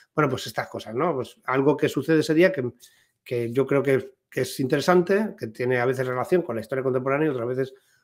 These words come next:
pues, con la historia moderna o con, o incluso con la Edad Media, lo que sea, ¿no? Y de esa manera, bueno, pues en esos vídeos de un solo minuto, pues intentas despertar la curiosidad, es cierto. Y, pero ¿qué pasa? Que vivimos, y te voy a contar un tópico,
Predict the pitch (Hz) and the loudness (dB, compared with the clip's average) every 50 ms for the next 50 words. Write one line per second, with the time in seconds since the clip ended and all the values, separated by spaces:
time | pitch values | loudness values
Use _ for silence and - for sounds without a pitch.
0 | _ _ _ _ - _ - 123 104 - - 123 117 113 123 135 180 185 170 175 | _ _ _ _ -16 _ -8 -6 -6 -4 -4 -4 -2 2 4 6 6 6 6 6
1 | 180 185 185 185 170 139 123 - 127 117 113 113 110 110 113 110 107 110 117 110 | 4 4 6 4 4 2 0 -2 -4 -2 -2 -2 -4 -4 -6 -6 -8 -8 -10 -14
2 | 104 107 - 123 117 - - 120 113 113 113 123 139 165 175 170 175 170 147 123 | -14 -12 -12 -12 -12 -10 -8 -6 -4 -2 0 2 4 6 6 6 4 4 2 -2
3 | 113 101 - - - - - - - _ _ _ _ _ _ _ _ - _ _ | -4 -10 -14 -14 -12 -12 -12 -12 -14 _ _ _ _ _ _ _ _ -20 _ _
4 | _ _ _ _ _ _ _ _ _ _ _ _ - 156 147 147 151 160 165 160 | _ _ _ _ _ _ _ _ _ _ _ _ 2 4 6 8 8 10 10 10
5 | 156 156 156 151 151 151 147 160 - 170 165 165 165 170 175 170 160 147 156 156 | 8 8 6 4 2 0 0 2 4 6 6 6 8 6 6 6 4 2 2 0
6 | - 123 - - - - _ _ _ - 151 147 170 165 - 185 160 190 175 175 | -4 -6 -6 -8 -12 -16 _ _ _ -6 -2 0 0 2 2 4 4 6 8 8
7 | 170 160 190 180 170 - - 196 190 185 170 170 180 208 208 185 - 165 175 196 | 8 8 8 6 4 4 6 6 8 10 10 10 10 10 8 6 4 4 2 2
8 | 214 - - - - 147 135 135 - 143 131 127 160 156 147 - - 143 147 147 | 0 -4 -10 -10 -6 -6 -4 -4 -2 -4 -2 -2 -2 -2 0 0 0 0 0 -4
9 | - - - 131 127 127 - 147 135 131 127 120 123 117 117 113 107 - 117 107 | -4 -4 -6 -8 -6 -4 -4 -4 -2 -4 -4 -4 -6 -8 -8 -8 -10 -12 -18 -20
10 | - - 127 131 120 - - 147 143 147 - 165 160 170 170 _ _ - - - | -20 -16 -12 -12 -12 -8 -8 -8 -8 -6 -4 -2 -2 -2 -4 _ _ -20 -20 -20
11 | _ _ _ - - 131 127 127 123 120 120 117 117 113 - - _ _ - 151 | _ _ _ -6 -4 -2 0 0 0 2 2 0 0 -2 -6 -12 _ _ 2 2
12 | 151 135 - 196 196 196 - - 175 - - 139 135 135 139 156 165 175 180 175 | 4 6 6 4 4 4 2 0 -2 0 0 2 2 4 4 6 4 4 2 2
13 | - - _ _ _ _ _ _ _ 123 - 131 135 175 175 185 170 185 170 156 | -2 -8 _ _ _ _ _ _ _ -8 -4 0 2 4 4 6 6 6 4 6
14 | - 190 - 170 139 - 147 156 170 - _ | 4 2 2 2 -2 -4 -6 -8 -10 -14 _